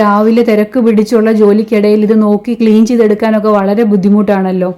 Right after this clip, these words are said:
അങ്ങനെയുള്ളപ്പോൾ ഞാൻ വാങ്ങിക്കൊണ്ട് വരുന്ന സമയത്ത് തന്നെ ഇത് ക്ലീൻ ചെയ്ത് വെക്കും. അതിനകത്തുള്ള ആ വേണ്ടാത്ത ഇലകളും തണ്ടുകളും എല്ലാം ഒന്ന് മാറ്റിയിട്ട് ആവശ്യമുള്ള നല്ല തണ്ടും ഇലയൊക്കെ ഒന്ന് ഒതുക്കിയെടുത്ത് വെക്കും. ഈ ഒരു രീതി നമ്മൾ ചെയ്തു വയ്ക്കുകയാണെങ്കിൽ രാവിലത്തെ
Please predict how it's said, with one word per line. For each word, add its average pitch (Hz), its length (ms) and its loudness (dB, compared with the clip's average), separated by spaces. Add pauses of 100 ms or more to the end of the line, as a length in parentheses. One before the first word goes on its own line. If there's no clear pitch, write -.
(720)
അങ്ങനെയുള്ളപ്പോൾ 277 640 4
ഞാൻ 277 60 2 (100)
വാങ്ങിക്കൊണ്ട് 247 500 0
വരുന്ന 226 220 0 (100)
സമയത്ത് 226 380 -2
തന്നെ 233 140 0 (100)
ഇത് 220 60 0 (100)
ക്ലീൻ 214 200 4 (100)
ചെയ്ത് 214 260 2
വെക്കും. 190 240 -2
അതിനകത്തുള്ള 214 680 -2 (280)
ആ - 20 -2 (380)
വേണ്ടാത്ത 214 560 0
ഇലകളും 208 500 2
തണ്ടുകളും 214 480 2
എല്ലാം 220 200 -2 (100)
ഒന്ന് 214 120 2 (140)
മാറ്റിയിട്ട് 208 420 -4 (200)
ആവശ്യമുള്ള 247 480 0 (120)
നല്ല 226 320 -2
തണ്ടും 220 380 0
ഇലയൊക്കെ 214 440 0
ഒന്ന് 214 160 0
ഒതുക്കിയെടുത്ത് 202 640 -2
വെക്കും. 208 300 -4 (1200)
ഈ - 20 6 (120)
ഒരു 285 180 2
രീതി 285 240 2
നമ്മൾ 269 160 2 (100)
ചെയ്തു 233 260 0
വയ്ക്കുകയാണെങ്കിൽ 220 840 -2
രാവിലത്തെ 208 440 -2